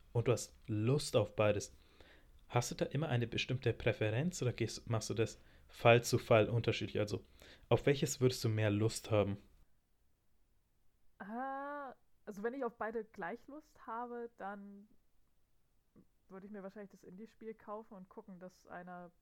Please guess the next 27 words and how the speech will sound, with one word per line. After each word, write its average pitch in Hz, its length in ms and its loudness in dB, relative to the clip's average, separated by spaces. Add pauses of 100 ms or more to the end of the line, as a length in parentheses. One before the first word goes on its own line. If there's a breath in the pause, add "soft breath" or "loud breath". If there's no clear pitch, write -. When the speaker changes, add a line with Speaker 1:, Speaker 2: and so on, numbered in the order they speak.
Speaker 2:
meiner 170 220 -16
Freunde 175 320 -18
das 180 240 -20
Triple 180 260 -20
A - 300 -16
kriegt. - 260 -20
<laughs> - 80 -10 (1600 loud breath)
Ähm, 208 540 -4 (920)
aber 220 480 -8 (420)
in 196 160 -14
letzter 277 360 -14
Zeit 285 300 -14
habe 269 120 -20
ich - 80 -20
tatsächlich, 240 640 -16 (380)
ich, - 120 -20
ich - 280 -20
überleg 202 340 -10
grad, 214 220 -18
was 202 100 -14
der 190 120 -16
letzte 185 300 -14
Triple-A-Titel 190 840 -18
ist, - 220 -20
den 180 120 -20
ich 185 100 -20
gespielt 202 400 -20